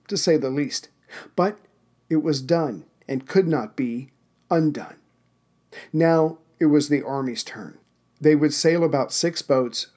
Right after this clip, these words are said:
through the same passage, but at night, and while air and artillery attacks were made on Corregidor, to cover the sounds of the vessel's engines. This was done on April fourteenth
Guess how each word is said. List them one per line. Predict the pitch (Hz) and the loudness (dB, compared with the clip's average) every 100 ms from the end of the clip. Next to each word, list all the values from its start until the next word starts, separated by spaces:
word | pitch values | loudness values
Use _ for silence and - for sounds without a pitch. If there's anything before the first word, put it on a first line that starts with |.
| _ | _
through | 160 156 | 0 0
the | 143 | 0
same | - 143 151 | 0 0 -2
passage, | 139 113 - 127 - - _ _ _ - | -4 -6 -6 -8 -10 -16 _ _ _ -6
but | 151 143 | -2 -2
at | 165 | -2
night, | 170 170 - - _ - | -2 -2 -8 -18 _ -6
and | 156 156 | 2 4
while | 143 139 139 - | 4 2 0 0
air | 156 151 151 | 2 4 2
and | 147 147 | 0 -4
artillery | 131 139 - 190 170 | -4 -6 -2 0 2
attacks | 135 - 123 117 - | 2 0 -4 -4 -8
were | 233 160 | -2 2
made | 151 143 123 | 4 2 0
on | 120 | -6
Corregidor, | 110 151 170 170 123 85 - _ _ - - | -2 2 2 0 -4 -12 -20 _ _ -20 -8
to | - | -6
cover | 180 - 165 160 | -4 -4 -2 0
the | 147 | 0
sounds | - 156 156 131 123 131 - _ - | 0 0 0 0 -6 -8 -12 _ -6
of | 139 | 0
the | 139 | 2
vessel's | 131 117 135 120 | 0 -2 -6 -2
engines. | 175 175 123 - - - _ _ _ _ | -2 -2 -6 -12 -12 -14 _ _ _ _
This | 143 165 165 | -2 0 0
was | 165 143 | 0 2
done | 131 147 151 | 4 4 4
on | 143 143 | 0 -2
April | 147 147 147 | -2 -2 0
fourteenth | 156 151 147 139 - | 0 2 0 -4 -6